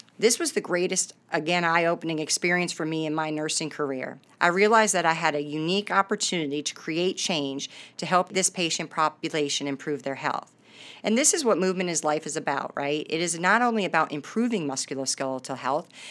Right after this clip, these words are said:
but it is about creating awareness and educating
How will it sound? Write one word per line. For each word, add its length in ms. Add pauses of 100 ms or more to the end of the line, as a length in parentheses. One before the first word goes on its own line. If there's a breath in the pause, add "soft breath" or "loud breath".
(120 loud breath)
but 100
it 80
is 100
about 280
creating 480
awareness 600
and 200
educating 580